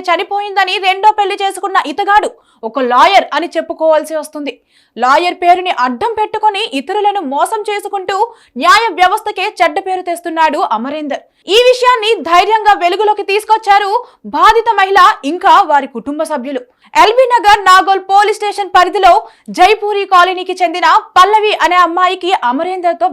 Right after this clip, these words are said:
వివాహం కాగా, అమరేందర్ ఇంకా అత్తామామలు కలిసి ఆమెను చిత్రహింసలకు గురి చేశారు. వీరి చేతిలో అష్ట కష్టాలు పడుతూ దాదాపుగా ఆరు సంవత్సరాల కాలం నుండి ఆమె జీవితం రోడ్డు పాలైపోయింది.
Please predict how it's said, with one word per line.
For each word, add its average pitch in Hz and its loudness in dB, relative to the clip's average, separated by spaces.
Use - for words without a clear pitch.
వివాహం 311 -4
కాగా, 370 4
అమరేందర్ 453 2
ఇంకా 370 2
అత్తామామలు 381 -4
కలిసి 370 -4
ఆమెను 392 0
చిత్రహింసలకు 381 -6
గురి 294 -10
చేశారు. 302 -6
వీరి 311 -4
చేతిలో 349 4
అష్ట - -4
కష్టాలు 370 0
పడుతూ 359 0
దాదాపుగా 494 4
ఆరు 427 4
సంవత్సరాల 440 -2
కాలం 403 2
నుండి 381 -4
ఆమె 330 2
జీవితం 370 0
రోడ్డు 320 2
పాలైపోయింది. 339 -4